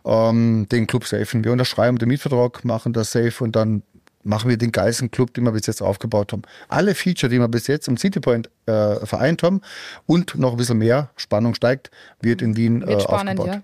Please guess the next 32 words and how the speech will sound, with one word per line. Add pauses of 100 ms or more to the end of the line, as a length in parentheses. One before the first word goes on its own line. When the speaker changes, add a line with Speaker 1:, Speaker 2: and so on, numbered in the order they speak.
Speaker 2:
Bei
gleichbleibendem
Preis,
gell?
Also
wir
lassen
die
Politik,
wie
es
ist. (320)
Keine
Einschreibgebühr, (260)
keine
Halbjahrespauschale,
nichts
mehr.
Einfach
nur
Wochenpreis. (240)
Speaker 1:
Genau.
Speaker 2:
Und
der
biegt, (160)
solange
der
Kunde
bei
uns
Mitglied
ist.